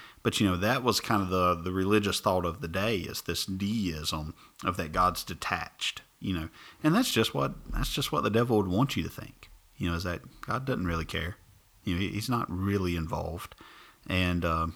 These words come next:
you know, if they can get you to believe that, they can get you to believe anything. And, uh, and honestly, that's the state of modern American Christianity, is a lot of people manage, you know, just whatever I heard a preacher say one time. That's, that's what I'm rolling with.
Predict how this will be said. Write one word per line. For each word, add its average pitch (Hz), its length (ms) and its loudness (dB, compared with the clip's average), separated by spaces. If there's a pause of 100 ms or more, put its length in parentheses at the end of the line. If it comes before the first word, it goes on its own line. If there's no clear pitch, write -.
you 110 140 2
know, 92 60 6
if 85 120 -2
they 98 120 0
can 101 140 2
get 92 160 0
you 98 80 -6
to 90 60 -4
believe 87 300 -2
that, 101 220 0
they 87 80 -4
can 90 100 0
get 90 160 -2
you 95 60 -6
to 92 60 -8
believe 85 280 -4
anything. 135 460 2 (680)
And, 110 280 6
uh, 95 300 8
and 117 140 6
honestly, 101 420 8
that's 147 260 0
the 92 80 0
state 101 400 2
of 87 140 -2
modern 90 640 2
American 98 580 2
Christianity, 95 880 0 (360)
is 98 140 0
a 95 60 0
lot 98 180 4
of 185 80 -2
people 101 340 2
manage, 101 480 0 (380)
you 98 140 0
know, 107 200 -2
just - 180 -6
whatever 110 320 2
I 107 60 4
heard 117 160 4
a 113 40 2
preacher 127 360 -2
say 82 240 -2
one 80 240 -2
time. 80 300 0
That's, 90 180 -2
that's 98 240 0
what 107 100 0
I'm 98 140 2
rolling 107 280 2
with. 82 300 -4